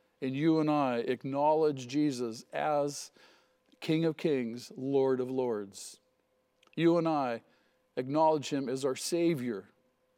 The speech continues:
the one who has saved us from sin and death and hell and Satan. He saved us for his own name's sake and for his glory. Though they just finally acknowledged him as a prophet,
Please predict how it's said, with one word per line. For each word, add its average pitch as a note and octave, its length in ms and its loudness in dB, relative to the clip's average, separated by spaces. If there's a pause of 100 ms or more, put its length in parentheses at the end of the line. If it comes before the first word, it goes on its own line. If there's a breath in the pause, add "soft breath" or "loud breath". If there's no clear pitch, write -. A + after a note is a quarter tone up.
(560)
the D3+ 60 0
one D#3 160 4
who D#3 120 2
has D3 120 2
saved E3+ 440 2
us - 400 -4 (880)
from G#2+ 180 -10
sin F3 720 0
and A#2+ 220 -6
death D#3+ 480 -2
and A#2+ 180 -6
hell E3+ 460 2
and F3 140 -6
Satan. B2+ 460 -6 (1300)
He D3 100 -6
saved F3 400 4
us F3+ 140 -2
for F3 160 -2
his D#3+ 260 0
own F3 240 0
name's F3 320 -2
sake A#2+ 260 -4
and B2+ 120 -6
for D3+ 100 -4
his C#3 180 -4
glory. A#2 560 -4 (1800)
Though D#3+ 320 4
they E3 220 4
just D#3 260 -4
finally E3 380 0
acknowledged D#3 560 -2
him E3 140 -6
as C#3+ 180 -4
a C#3+ 60 -4
prophet, - 680 -10